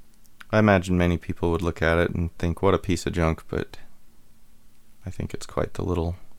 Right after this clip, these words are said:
beauty myself. Just a nice little mud-colored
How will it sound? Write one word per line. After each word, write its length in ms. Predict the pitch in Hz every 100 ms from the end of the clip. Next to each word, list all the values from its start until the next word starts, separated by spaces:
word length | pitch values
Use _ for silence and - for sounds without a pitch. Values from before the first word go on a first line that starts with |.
| - - -
beauty 280 | 90 85 85
myself. 600 | 82 82 - 80 85 - - - - - - -
Just 180 | -
a 60 | 110
nice 280 | 120 120 -
little 360 | 120 104 87 - - - -
mud-colored 960 | 92 95 98 98 - 101 95 92 90 90